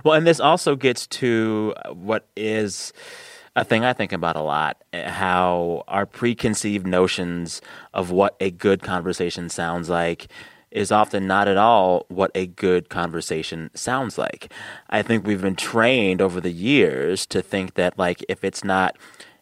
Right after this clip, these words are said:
Aaron Sorkin-esque West Wing style quippy, quick dialogue,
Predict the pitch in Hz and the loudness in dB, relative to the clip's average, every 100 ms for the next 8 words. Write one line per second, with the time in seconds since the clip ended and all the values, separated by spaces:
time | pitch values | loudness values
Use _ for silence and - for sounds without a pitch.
0 | _ - 107 110 107 104 - 113 104 107 | _ -4 2 4 2 0 0 2 2 2
1 | 98 98 95 - - - 92 98 - 95 | 0 2 0 -2 -8 -4 0 0 0 -4
2 | 92 92 - 92 90 87 - - 107 98 | -4 -4 -4 0 2 0 -2 -2 -2 -4
3 | 92 90 - _ - 101 90 - 90 110 | -8 -10 -12 _ -4 -4 -2 0 2 2
4 | 95 76 76 76 76 | 0 0 -2 -4 -8